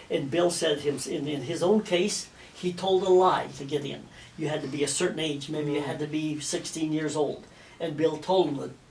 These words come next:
Speaker 1: he was sixteen, they believed him, but he was really only about fourteen, because he was kind of a, he was a big guy, and
Speaker 2: Mm-hmm.
Speaker 1: he
Speaker 2: Yeah,
Speaker 1: looked
Speaker 2: he was
Speaker 1: at
Speaker 2: a tall man.
Speaker 1: Yeah, he looked sixteen, so he
Speaker 2: Mm-hmm.
Speaker 1: just couldn't wait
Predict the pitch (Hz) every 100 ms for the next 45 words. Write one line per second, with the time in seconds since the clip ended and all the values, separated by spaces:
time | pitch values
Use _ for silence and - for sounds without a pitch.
0 | - - 180 139 175 170 - 185 180 208
1 | 214 - - 165 156 151 202 143 151 151
2 | 143 156 165 180 175 170 165 156 165 165
3 | - 202 - - - 226 - - - -
4 | 147 139 143 131 131 - 139 139 - -
5 | 147 151 147 151 139 - 165 175 156 160
6 | 151 147 147 151 156 147 139 - 151 151
7 | 147 151 143 156 - 151 180 147 143 160
8 | 151 - 160 185 - 160 156 175 175 208
9 | - 196 170 143 139